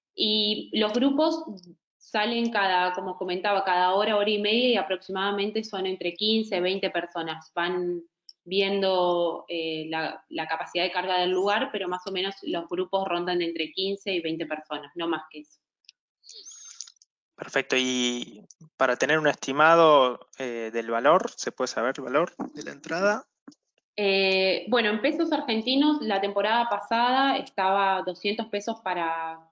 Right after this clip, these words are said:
Speaker 1: para person-, para nacionales y cuatrocientos para extranjeros. Supongo que puedes llevar a una modificación, pero bueno, eh, no es mucho. Eh,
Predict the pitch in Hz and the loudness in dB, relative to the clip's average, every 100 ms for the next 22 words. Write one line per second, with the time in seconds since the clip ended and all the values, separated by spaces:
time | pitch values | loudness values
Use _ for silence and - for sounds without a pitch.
0 | _ 170 160 165 - - 185 185 - 160 | _ -6 -4 -4 -6 -6 -6 -6 -6 -6
1 | 156 160 160 170 185 208 254 277 269 - | -4 -6 -6 -4 -2 0 0 -2 -4 -8
2 | 165 160 165 - 180 185 - 165 165 160 | -6 -6 -8 -6 -6 -6 -8 -8 -8 -12
3 | 160 196 220 185 165 170 170 160 156 151 | -4 -2 -2 -6 -6 -6 -6 -8 -10 -12
4 | _ _ _ _ - 165 - _ _ - | _ _ _ _ -20 -18 -20 _ _ 0
5 | 196 190 190 - 180 175 175 180 180 175 | 2 2 0 -4 -2 0 2 0 0 -4
6 | - - 165 180 175 175 170 - 175 151 | -8 -6 -2 -2 -2 -2 -4 -4 -4 -6
7 | - 208 220 226 180 170 160 156 _ - | -4 -2 0 -2 -2 0 -2 -6 _ -10
8 | 170 165 156 156 170 180 180 190 202 208 | -8 -6 -8 -8 -4 -4 -4 -2 -2 0
9 | 233 277 - - _ _ _ - 156 156 | -2 -2 -4 -16 _ _ _ -6 -4 -2
10 | 151 147 147 147 | -2 -4 -8 -14